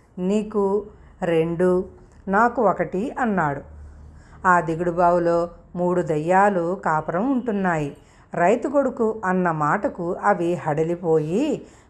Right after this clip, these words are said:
పైకి వచ్చి, "బాబు, బాబు, మమ్మల్ని తినకండి, మీరు ఏం పని చెబితే అదే చేస్తాం" అన్నాయి తండ్రి కొడుకులతో. రైతు అవి దెయ్యాలని తమను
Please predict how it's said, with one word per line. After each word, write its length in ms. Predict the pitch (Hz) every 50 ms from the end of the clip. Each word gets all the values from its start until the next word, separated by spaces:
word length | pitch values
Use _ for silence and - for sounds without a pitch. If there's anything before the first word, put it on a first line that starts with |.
| _ - 175
పైకి 300 | 160 165 175 170 - 285
వచ్చి, 640 | 247 214 190 - - - 202 180 180 180 190 208 - - - - _ _ -
"బాబు, 340 | 156 170 180 185 214 214 208
బాబు, 420 | 208 226 208 196 170 180 185 180 185 - _ _ -
మమ్మల్ని 420 | 208 208 208 208 208 202 202 190
తినకండి, 720 | 185 - 196 180 202 208 208 269 240 233 214 226 214 - - - - _ _ - 202
మీరు 400 | 202 214 220 208 202 196 202 208
ఏం 480 | 196 185 185 180 180 190 214 233 226
పని 280 | 196 196 202 190 196 240
చెబితే 600 | 233 294 277 240 247 208 220 214 233 294 - - - - -
అదే 420 | 196 180 156 170 175 175 185 214 240
చేస్తాం" 640 | 233 311 294 269 254 262 - 262 240 226 196 226 - - - - - - - - -
అన్నాయి 480 | 214 190 185 170 165 160 160 165 208 302
తండ్రి 420 | 302 - 240 202 185 170 175 196
కొడుకులతో. 640 | 233 - 240 196 190 190 175 175 170 - 175 160 151 - - - - - - - - - - 180
రైతు 560 | 190 180 202 254 285 - - 240 226 233 233 - -
అవి 260 | 233 214 196 196 214
దెయ్యాలని 800 | - 175 160 160 170 190 190 190 190 190 185 190 185 180 185 - - - - - - 220
తమను 240 | 214 220 214 202